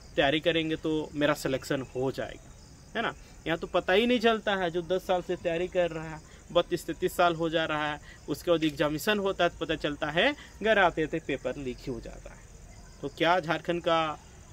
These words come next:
दुर्दशा होने वाला है बताइए। अब बोल दीजिएगा जो पीएचडी किया है, बीएड किया है, यूजी किया है, graduation किया है,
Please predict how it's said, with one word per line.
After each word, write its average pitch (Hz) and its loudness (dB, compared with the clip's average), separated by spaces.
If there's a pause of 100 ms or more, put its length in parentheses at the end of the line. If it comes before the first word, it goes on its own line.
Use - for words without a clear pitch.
दुर्दशा 156 2
होने 143 0
वाला 139 4
है 127 -4
बताइए। 123 -4 (960)
अब 151 -2
बोल 160 2
दीजिएगा 165 6 (360)
जो 156 0
पीएचडी 160 0
किया 156 0
है, 151 -10
बीएड 156 -4
किया 151 -4
है, 147 -8
यूजी 143 -6
किया 160 -6
है, 143 -14
graduation 143 -4
किया 160 -2
है, 151 -6